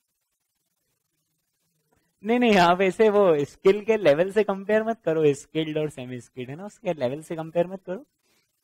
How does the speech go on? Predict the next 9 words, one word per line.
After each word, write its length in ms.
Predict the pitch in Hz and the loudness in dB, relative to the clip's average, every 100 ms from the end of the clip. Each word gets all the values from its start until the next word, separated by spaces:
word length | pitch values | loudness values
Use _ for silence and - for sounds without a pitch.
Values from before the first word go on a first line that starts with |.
| - | -4
अ, 1500 | 156 156 151 147 131 _ _ _ _ _ _ _ _ - | 0 2 2 -2 -4 _ _ _ _ _ _ _ _ -18
वैसे 380 | 131 147 151 202 | 0 2 4 2
भी, 200 | 220 226 202 | 2 4 2
अ, 220 | 180 151 | 2 0
एक 180 | 143 156 | 0 -2
और 80 | 190 | 0
बात 160 | 170 175 | 0 -2
बता 240 | 165 143 | -2 -2
दूं, 140 | 180 | -2